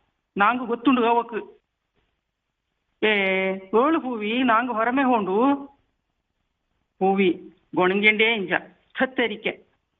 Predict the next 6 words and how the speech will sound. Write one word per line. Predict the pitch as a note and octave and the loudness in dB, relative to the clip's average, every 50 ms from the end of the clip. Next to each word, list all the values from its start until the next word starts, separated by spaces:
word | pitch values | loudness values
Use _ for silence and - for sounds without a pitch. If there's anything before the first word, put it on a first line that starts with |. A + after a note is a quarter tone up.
| - | -2
ஒரு | G3+ G3+ G#3+ G#3+ | 0 2 2 2
ಗಳಿಗೆ | F#3 G#3+ A3+ A#3 C4 B3 | 2 0 0 0 0 0
ವರ್ಗಿಯೋಳ | F#3 F3+ F#3+ G3+ F#3+ G#3+ B3+ B3+ C4 C4 C4 | 2 2 0 -2 -2 -2 0 0 0 0 -2
ಎಂದು | C4 B3+ B3+ | -4 -6 -6
ಬೊಗಳಿಯಂಡೇ | G3 E3+ G3+ G#3 A#3+ B3+ C4 C4 B3 C4+ C4 | -6 -4 -2 0 0 2 2 2 2 0 0
ಉಳ್ಳೆ? | B3+ C4 C4 D4+ F4 - - - - | 0 0 0 0 -2 -6 -12 -20 -20